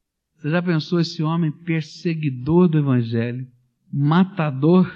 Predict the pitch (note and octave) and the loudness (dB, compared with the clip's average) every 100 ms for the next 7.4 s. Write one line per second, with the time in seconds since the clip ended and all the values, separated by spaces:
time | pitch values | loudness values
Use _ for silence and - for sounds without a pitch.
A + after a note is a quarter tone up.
0 | - C#3 C#3 - D3+ D3+ D#3 - - - | -10 -8 -8 -4 0 2 2 -2 -12 -18
1 | - - _ _ _ _ _ _ - C#3 | -20 -20 _ _ _ _ _ _ -14 -10
2 | C#3+ D#3 C#3 - _ D3+ E3 D3+ C#3 A#2+ | -6 -4 -6 -10 _ -4 -4 -4 -6 -6
3 | A2+ C3 C#3+ B2+ B2+ A2+ A2 G2+ G2 F#2+ | -2 0 0 -2 -2 0 0 -2 -6 -8
4 | F#2+ _ - - _ _ _ - - C3+ | -12 _ -20 -20 _ _ _ -14 -10 -4
5 | C3 B2+ B2 C#3 C#3 C3+ C3+ C3 C3+ C3 | -2 -2 -2 0 0 -2 -4 -4 -4 -6
6 | B2+ - C3 B2+ B2 B2+ A#2+ A#2 - - | -6 -8 -4 -2 -2 -2 -4 -6 -12 -6
7 | A#2+ A#2 A#2 | -2 -2 -4